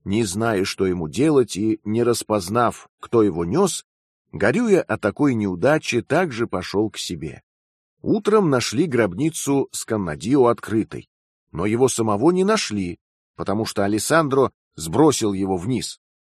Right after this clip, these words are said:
Во всей Пистое пошли всякие толки, и дураки полагали, что его унесли черти. Тем не менее, оба влюбленных объявили даме, что каждый из них совершил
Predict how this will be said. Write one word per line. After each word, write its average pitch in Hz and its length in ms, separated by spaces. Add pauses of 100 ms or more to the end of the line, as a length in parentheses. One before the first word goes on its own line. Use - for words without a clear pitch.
(200)
Во 104 160
всей 180 340
Пистое 170 840
пошли 139 680
всякие 131 580
толки, 113 560 (480)
и 101 240
дураки 101 480
полагали, 95 520
что 73 240
его 80 300
унесли 104 480
черти. - 540 (560)
Тем 110 240
не 127 120
менее, 190 400
оба 139 300
влюбленных 123 880
объявили 101 520
даме, 156 540 (240)
что 135 360
каждый 131 440
из 107 100
них 107 260 (140)
совершил 185 640